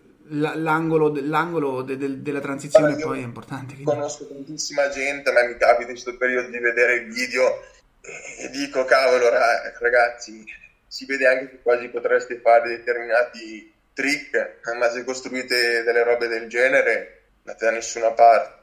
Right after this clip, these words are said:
Speaker 2: Bisogna avere pazienza e cercare di riprodurre in modo più fedele possibile quello che può essere un kicker da park, anche in fresca.
Speaker 1: Certo.
Speaker 2: Chiaramente nelle dimensioni che ti permettono di costruirlo a mano,
Speaker 1: Certo.
Speaker 2: però,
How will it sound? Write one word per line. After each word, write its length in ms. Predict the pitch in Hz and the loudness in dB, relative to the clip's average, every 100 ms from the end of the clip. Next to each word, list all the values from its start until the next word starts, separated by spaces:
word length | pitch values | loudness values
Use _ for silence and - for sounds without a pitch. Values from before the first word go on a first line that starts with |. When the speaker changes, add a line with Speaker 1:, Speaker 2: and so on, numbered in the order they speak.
| _ | _
Speaker 2:
Bisogna 320 | - 127 139 135 | -12 -6 2 2
avere 240 | 143 151 | 4 2
pazienza 720 | 151 120 - 113 110 110 120 | 2 0 -2 -6 -6 -2 0
e 400 | 120 110 - - _ - | 2 -2 -8 -16 _ -4
cercare 560 | 143 131 143 143 151 | 0 2 6 6 6
di 100 | 143 | 2
riprodurre 720 | 135 135 123 120 123 123 120 | -4 -4 -4 -6 -6 -6 -4
in 120 | 120 120 | -6 -4
modo 360 | 120 120 120 117 | -2 -2 -2 -8
più 260 | 117 117 | -14 -16
fedele 480 | - 120 117 120 120 | -6 -6 -2 -2 -4
possibile 560 | 120 117 - 113 120 120 | -6 -10 -10 -8 -6 -4
quello 200 | 117 117 | -4 -6
che 80 | |
può 140 | 117 117 | -2 -2
essere 280 | 113 117 113 | -2 -6 -8
un 100 | 113 | -10
kicker 360 | 120 117 117 | -8 -2 0
da 140 | 117 113 | 2 2
park, 580 | 113 - - - 123 - _ _ _ _ | 4 4 2 0 -2 -2 _ _ _ _
anche 300 | 120 139 143 | 2 2 0
in 120 | 131 | -4
fresca. 480 | 110 113 - - - - _ - | 0 4 4 0 -12 -16 _ -14
Speaker 1:
Certo. 140 | 170 | -8
Speaker 2:
Chiaramente 500 | 147 117 127 151 139 | -2 0 0 -2 0
nelle 200 | 120 117 | -2 -2
dimensioni 1120 | 113 131 127 123 - 135 151 143 131 120 117 - | -4 -2 -2 -2 0 4 4 2 -4 -6 -8 -12
che 100 | - | -12
ti 100 | - | 0
permettono 520 | 117 117 120 127 123 | 2 4 0 0 -6
di 120 | 117 | -6
costruirlo 560 | 113 120 - 123 120 113 | -10 -10 -8 -6 -2 0
a 40 | |
mano, 340 | - 127 117 92 | 2 4 4 0
Speaker 1:
Certo. 560 | - _ _ _ _ - | -12 _ _ _ _ 4
Speaker 2:
però, 520 | - 175 - - | 8 8 6 -4